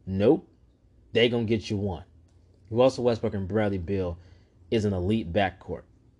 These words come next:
The first or second best backcourt in the league.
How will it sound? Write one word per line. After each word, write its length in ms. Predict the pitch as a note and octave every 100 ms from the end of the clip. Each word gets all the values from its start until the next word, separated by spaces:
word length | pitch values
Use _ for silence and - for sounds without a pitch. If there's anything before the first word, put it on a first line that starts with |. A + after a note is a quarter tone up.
| - _ _ _ _ - _ _
The 120 | A#2+
first 340 | F#2+ - C3+ -
or 80 | F#2+
second 440 | - A2+ - F#2 _ _ _ _
best 380 | G2+ A2+ - -
backcourt 520 | G#2 G#2+ - - A2 -
in 180 | G2+
the 60 | G2
league. 280 | G2 E2+